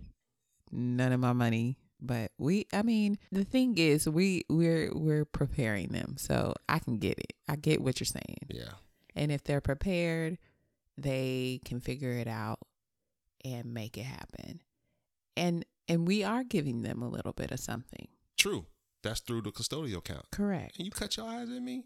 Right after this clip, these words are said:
Speaker 1: <laughs> I didn't.
Speaker 2: <laughs> You did cut your eyes. Yes, that's through the custodial account. So we're investing, we're investing into their education now.
Speaker 1: Right, right.
Speaker 2: Exactly. So we're, and we started early. So,
Speaker 1: Yes.
Speaker 2: and, and that, and that's the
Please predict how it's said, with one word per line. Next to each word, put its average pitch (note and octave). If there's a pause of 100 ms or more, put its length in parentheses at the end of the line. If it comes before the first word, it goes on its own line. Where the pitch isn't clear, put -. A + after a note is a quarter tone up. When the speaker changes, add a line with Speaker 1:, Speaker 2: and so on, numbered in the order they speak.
(120)
Speaker 1:
<laughs> F4+
I -
didn't. F4
Speaker 2:
<laughs> D4+
You B3+
did B3+
cut -
your A3+
eyes. A3 (420)
Yes, F#3+
that's E3
through F3
the E3
custodial F3
account. G#2
So A#2
we're B2+
investing, A#2+
we're B2+
investing A#2
into A2+
their A2
education F#2
now. G2+
Speaker 1:
Right, A2 (220)
right. G#2+
Speaker 2:
Exactly. G2+
So F#2+ (300)
we're, G#2+ (120)
and G#2
we A2
started A2
early. A2+ (440)
So, A#2
Speaker 1:
Yes. -
Speaker 2:
and, C3+
and C3+
that, C#3+
and C#3
that's C#3+
the A2+